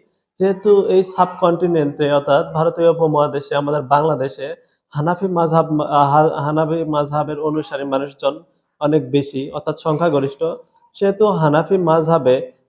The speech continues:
যেসব রুলস রেগুলেশন রয়েছে সেগুলো রুলস রেগুলেশনের সাথে সামঞ্জস্য রেখে মুসলিম আইনকে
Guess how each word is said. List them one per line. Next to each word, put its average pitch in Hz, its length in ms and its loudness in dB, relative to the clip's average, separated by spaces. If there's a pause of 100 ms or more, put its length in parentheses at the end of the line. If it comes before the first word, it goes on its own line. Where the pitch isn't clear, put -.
যেসব 165 300 0
রুলস 160 320 2
রেগুলেশন 151 640 0
রয়েছে 143 520 -2 (340)
সেগুলো 175 560 2
রুলস 170 260 2
রেগুলেশনের 175 720 0
সাথে 160 500 -2
সামঞ্জস্য 156 640 0
রেখে 151 320 -4
মুসলিম 165 420 -4
আইনকে 139 440 -2